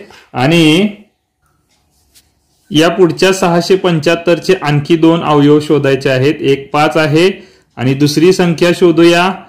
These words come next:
सहाशे पंच्याहत्तर ला जर पाच ने भागले तर पाच एके पाच, सहातून पाच गेले एक, वरून घेतले सात,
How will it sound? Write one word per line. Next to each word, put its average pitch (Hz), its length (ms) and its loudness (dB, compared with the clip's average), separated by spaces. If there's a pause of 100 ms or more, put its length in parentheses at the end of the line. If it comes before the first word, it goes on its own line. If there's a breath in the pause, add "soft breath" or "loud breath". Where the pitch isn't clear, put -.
(360 loud breath)
सहाशे 151 500 -2
पंच्याहत्तर 151 720 -2
ला 156 160 2
जर 151 200 2
पाच 147 340 -2
ने 151 140 -2
भागले 123 600 0 (680 soft breath)
तर 139 140 -2
पाच 165 640 -2 (100)
एके 131 260 -6
पाच, 151 720 -2
सहातून 147 580 -2
पाच 143 320 -4
गेले 135 280 0 (120)
एक, 185 220 0
वरून 135 380 0
घेतले 127 340 -2
सात, 147 300 -2